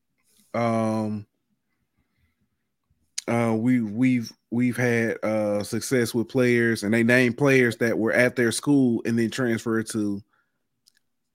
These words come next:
Power Five schools or G five schools or, or however you wanna look at it.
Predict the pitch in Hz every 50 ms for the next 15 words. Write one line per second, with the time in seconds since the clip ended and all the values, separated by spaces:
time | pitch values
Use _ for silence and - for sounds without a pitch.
0 | _ _ - 143 135 120 113 110 - - 120 113 110 107 104 - - - 131 113
1 | 101 92 78 76 - _ _ _ _ _ _ _ _ _ _ _ _ _ _ _
2 | _ _ _ - 147 165 180 165 147 139 135 123 123 151 170 160 - 135 120 113
3 | 110 107 101 - - 123 117 113 110 110 113 104 101 107 104 - - 104 110 113
4 | 92 123 143 147 143 127 135 135 135 131 127 123 123 123 120 113 104 87 73 -
5 | -